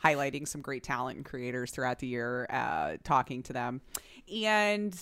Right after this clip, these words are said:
uh, so on a tweet that they put out, though, they had cut together this little video about how they were passing out gold stars for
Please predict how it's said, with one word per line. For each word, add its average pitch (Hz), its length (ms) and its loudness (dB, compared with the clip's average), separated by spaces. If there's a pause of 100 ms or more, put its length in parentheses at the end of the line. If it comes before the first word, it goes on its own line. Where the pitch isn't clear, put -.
(200)
uh, 220 420 10
so 285 840 8
on 233 160 12
a 220 80 8
tweet 466 380 4
that 196 120 0
they 180 140 6
put 175 180 2
out, 151 220 2
though, 156 100 -2
they 160 140 -2
had 165 100 -4
cut 220 160 -2
together 185 340 2
this 170 220 -2
little 165 160 -2
video 143 600 -4
about 147 400 0
how 165 140 0
they 156 120 -2
were 151 80 -2
passing 190 360 0
out 165 200 2
gold 156 280 2
stars 147 480 2
for 147 360 0